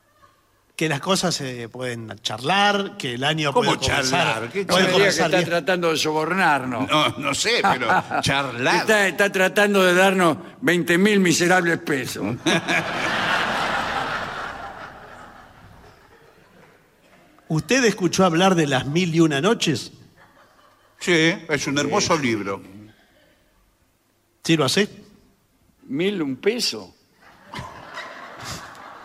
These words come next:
Speaker 2: Esto
Speaker 1: Sí.
Speaker 2: ni para envolver el cohete sirve.
Speaker 3: No. Esto es el precio de un cohete actualmente.
Speaker 2: Sí.
Speaker 1: Bueno, no.
Speaker 3: Usted calcule, a veces nos ponemos a calcular
Speaker 2: Sí.
Speaker 3: con el señor, eh, el dinero que se gasta en pirotecnia.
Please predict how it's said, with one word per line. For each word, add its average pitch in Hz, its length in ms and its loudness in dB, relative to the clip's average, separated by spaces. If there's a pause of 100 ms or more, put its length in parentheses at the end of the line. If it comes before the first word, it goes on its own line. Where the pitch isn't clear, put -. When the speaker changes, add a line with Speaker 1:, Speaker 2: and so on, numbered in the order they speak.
(520)
Speaker 2:
Esto 247 220 2
Speaker 1:
Sí. 175 60 4
Speaker 2:
ni 170 100 2
para 170 180 4
envolver 180 380 4
el 180 140 2
cohete 120 400 0
sirve. 104 360 -4
Speaker 3:
No. 98 200 -10 (840)
Esto 185 540 0 (160)
es 160 200 -6
el 175 100 -4
precio 190 320 -2
de 170 60 0
un 170 120 -4
cohete 165 340 0
actualmente. 113 600 -10
Speaker 2:
Sí. 110 320 -2
Speaker 1:
Bueno, 165 240 0
no. 139 380 -6
Speaker 3:
Usted 196 260 0
calcule, 160 720 0
a 131 60 -4
veces 151 260 0
nos 135 100 -4
ponemos 131 400 -6
a 113 60 -8
calcular 127 440 -6
Speaker 2:
Sí. 113 40 -14
Speaker 3:
con 117 140 -10
el 117 80 -12
señor, 131 480 -6 (600)
eh, 117 520 -4
el 131 120 -4
dinero 156 340 -2
que 127 100 -8
se 123 120 -4
gasta 131 360 -4
en 117 100 -10
pirotecnia. 104 720 -12